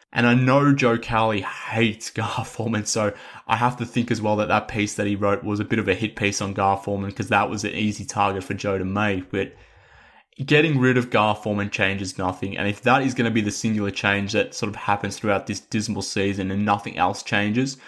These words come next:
then we're going nowhere. Further changes need to be made. That starts with Paxton. I, obviously, ownership isn't going anywhere, so that ain't gonna be changing. But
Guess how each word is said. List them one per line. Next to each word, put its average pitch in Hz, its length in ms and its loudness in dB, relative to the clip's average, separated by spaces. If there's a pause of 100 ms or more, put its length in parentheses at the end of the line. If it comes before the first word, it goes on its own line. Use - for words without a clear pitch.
(280)
then 104 160 0
we're 110 100 0
going 117 400 4
nowhere. 92 540 0 (520)
Further 135 400 4
changes 113 440 0
need 101 220 0
to 110 80 -8
be 101 140 -2
made. 92 360 2
That 110 180 2
starts 120 340 2
with 120 180 -2
Paxton. 95 540 -2 (260)
I, 87 140 -2
obviously, 117 400 0
ownership 104 420 0
isn't 98 220 -4
going 95 300 0
anywhere, 95 380 2
so 98 340 2 (460)
that 104 560 2
ain't 98 180 -2
gonna 98 140 0
be 92 120 0
changing. 95 460 -2
But - 220 -4